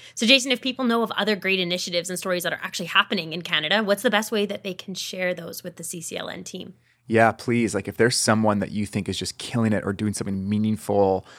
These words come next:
Speaker 2: or exciting or new or fresh or just underseen,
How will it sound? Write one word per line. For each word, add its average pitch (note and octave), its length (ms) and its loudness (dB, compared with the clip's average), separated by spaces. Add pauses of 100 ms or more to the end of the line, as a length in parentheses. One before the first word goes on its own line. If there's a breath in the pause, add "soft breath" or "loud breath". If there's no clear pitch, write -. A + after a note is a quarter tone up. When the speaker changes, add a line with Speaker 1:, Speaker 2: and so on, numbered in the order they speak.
(180 loud breath)
Speaker 2:
or G2+ 140 6
exciting B2 540 6
or G#2 80 4
new B2+ 300 8
or G2 140 4
fresh A#2+ 540 6
or B2+ 80 2
just A2 300 -4
underseen, C3 960 4